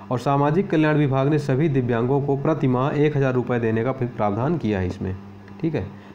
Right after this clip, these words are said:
चलिए अगला क्वेश्चन है, युगांडा के वर्तमान राष्ट्रपति कौन हैं?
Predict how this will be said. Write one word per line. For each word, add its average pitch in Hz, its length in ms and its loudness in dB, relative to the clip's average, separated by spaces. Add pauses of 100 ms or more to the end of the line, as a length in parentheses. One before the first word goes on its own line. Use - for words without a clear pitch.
(100)
चलिए 113 220 2
अगला 117 280 2
क्वेश्चन 147 320 2
है, 165 140 0 (400)
युगांडा 143 440 4
के 170 140 0
वर्तमान 139 540 2
राष्ट्रपति 127 560 -2
कौन 101 300 0
हैं? 90 180 -2